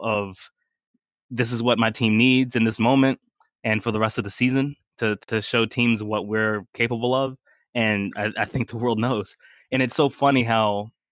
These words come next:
I mean, just the world Zion crazy. Yesterday on SportsCenter's Top Ten, a, a kid from, I don't, I don't remember what college it was, put down a,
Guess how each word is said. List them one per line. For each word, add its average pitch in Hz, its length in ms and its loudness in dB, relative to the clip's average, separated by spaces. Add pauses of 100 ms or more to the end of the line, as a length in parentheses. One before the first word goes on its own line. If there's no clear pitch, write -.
(680)
I 131 80 2
mean, 117 220 0
just 117 200 -10
the 117 100 -4
world 117 200 0
Zion 110 300 2
crazy. 104 460 -2 (380)
Yesterday 117 560 2
on 107 440 -2
SportsCenter's 120 520 -4
Top 110 240 0
Ten, 113 440 0 (100)
a, 107 260 0
a 113 80 -4
kid 120 360 2 (180)
from, 110 260 4
I 104 100 4
don't, 117 160 2
I 104 80 0
don't 113 120 0
remember 113 280 -4
what 107 100 -6
college 110 300 -2
it 101 60 -6
was, 92 300 -6 (520)
put 143 180 0
down 120 200 4
a, 110 100 0